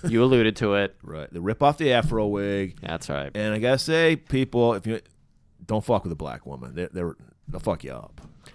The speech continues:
Speaker 2: Even if you're a guy, don't fuck with a black woman.
Speaker 1: I don't know if I've told the story before. I
Speaker 2: You got beat up by a
Speaker 1: probably
Speaker 2: black woman?
Speaker 1: Yes.
Speaker 2: Okay.
Speaker 1: No. Um, but the first day I, uh, was in high school, my freshman year, I go to lunch for the very first time, and a fight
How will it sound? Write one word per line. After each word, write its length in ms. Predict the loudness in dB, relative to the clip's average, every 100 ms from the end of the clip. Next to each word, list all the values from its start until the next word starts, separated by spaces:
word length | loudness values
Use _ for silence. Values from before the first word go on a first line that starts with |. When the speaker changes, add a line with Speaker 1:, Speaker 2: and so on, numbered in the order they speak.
| -6
Speaker 2:
Even 140 | 0 4
if 60 |
you're 100 | 6
a 20 | 6
guy, 360 | 6 4 2 -4
don't 180 | -4
fuck 240 | 0 0 0
with 80 | -4
a 60 |
black 320 | -6 -10 -12
woman. 260 | -18 -20 -20 -14 4
Speaker 1:
I 120 | 8 10
don't 160 | 10
know 180 | 12 10
if 120 | 10
I've 180 | 8 8
told 180 | 6 4
the 60 | 2
story 340 | 0 0 0
before. 800 | -2 -4 4 6 8 6 4 2
I 40 | 0 6
Speaker 2:
You 60 | 8
got 120 | 10
beat 140 | 12
up 60 | 12
by 100 | 10
a 40 |
Speaker 1:
probably 20 | 8
Speaker 2:
black 220 | 6 2
woman? 220 | -4 -6 -6
Speaker 1:
Yes. 580 | -4 -4 -4 -12 -12 -16 -20 _ _ _ -18
Speaker 2:
Okay. 220 | -12 -12 -10
Speaker 1:
No. 160 | -10 -10 _ -20 -20 -4 0
Um, 640 | 2 4 2 2 -2 -8 _ -16 -6
but 160 | 0 2
the 60 | 6
first 320 | 8 8 8
day 240 | 6 8
I, 500 | 6 6 6 4 4
uh, 360 | 0 0 2 2
was 260 | 2 -2 -4
in 180 | -6 -6
high 280 | -2 0 0
school, 300 | -2 -6 -4
my 120 | -4
freshman 560 | -2 -2 -2 -6 -8 -4
year, 260 | -2 0
I 60 | 0
go 180 | 0 0
to 80 | 2
lunch 360 | 4 2 0
for 100 | -6
the 120 | -8
very 240 | 0 2 2
first 320 | 2 2 0
time, 420 | -6 -4 -4 -6 -6
and 300 | -6 -4 -2
a 160 | -2 -2
fight 340 | 2 2 2